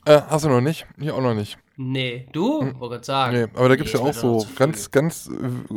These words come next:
Speaker 1: äh, skurrile, äh, Weihnachtskalender, ne? Gibt ja schon den
Speaker 2: Mhm.
Speaker 1: Bierdosen-Ad-, Adventskalender oder mit Schminke drin oder mit
Speaker 2: Oder mit M und M's.
Speaker 1: Ja, oder mit, äh, Spielzeugen für unten rum. Alles gibt's ja so.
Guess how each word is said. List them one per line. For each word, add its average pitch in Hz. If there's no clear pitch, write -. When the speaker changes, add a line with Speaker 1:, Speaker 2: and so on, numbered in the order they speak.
Speaker 1:
äh, -
skurrile, 151
äh, 123
Weihnachtskalender, 95
ne? 135
Gibt 131
ja 123
schon 113
den 104
Speaker 2:
Mhm. 104
Speaker 1:
Bierdosen-Ad-, 131
Adventskalender 127
oder 113
mit 104
Schminke 151
drin 139
oder 113
mit 104
Speaker 2:
Oder 135
mit 123
M 147
und 135
M's. 180
Speaker 1:
Ja, 117
oder 117
mit, 120
äh, 117
Spielzeugen 123
für -
unten 214
rum. 185
Alles 160
gibt's -
ja 104
so. 98